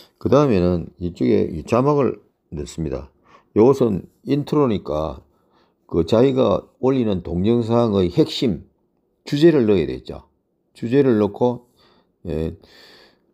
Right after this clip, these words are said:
혹은 회사 이름이라든가, 뭐 부동산을 홍보하면 부동산에 대한, 어, 뭐 아파트라든가, 혹은 토지라든가,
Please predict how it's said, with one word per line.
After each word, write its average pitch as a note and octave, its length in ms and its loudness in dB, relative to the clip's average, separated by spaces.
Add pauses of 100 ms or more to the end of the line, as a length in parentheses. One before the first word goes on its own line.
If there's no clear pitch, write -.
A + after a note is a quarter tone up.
(360)
혹은 A2+ 320 4
회사 G2+ 300 2
이름이라든가, F#2 800 0
뭐 E2+ 220 -8
부동산을 B2 540 2
홍보하면 F2 500 -2
부동산에 A2+ 640 0
대한, D2+ 360 -6 (480)
어, D#2 180 -12
뭐 - 200 -14 (840)
아파트라든가, - 840 -4 (500)
혹은 F2+ 240 -2
토지라든가, E2 640 0